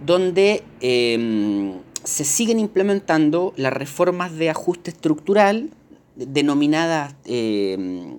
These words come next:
de, digamos, de corte neoliberal, en el marco del neoliberalismo, inspiradas en el documento consenso de Washington, ya más o menos ese, ese tema lo ordenamos de alguna manera.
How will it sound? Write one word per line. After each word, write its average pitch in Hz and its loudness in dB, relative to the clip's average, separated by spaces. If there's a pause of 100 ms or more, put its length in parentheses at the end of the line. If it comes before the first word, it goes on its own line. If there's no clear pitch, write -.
(400)
de, 107 -14
digamos, 135 0
de 123 -4
corte 139 -6
neoliberal, 156 -2 (380)
en 113 -6
el 113 -2
marco 135 -2
del 131 -4
neoliberalismo, 160 -4
inspiradas 139 -2
en 131 -4
el 120 -4
documento 120 -6
consenso 107 -10
de 113 -8
Washington, 170 -4
ya 151 -4
más 147 -4
o 139 -6
menos 147 -6
ese, - -12
ese 127 -10
tema 156 2
lo 139 0
ordenamos 127 -2
de 107 -6
alguna 113 -4
manera. 90 -8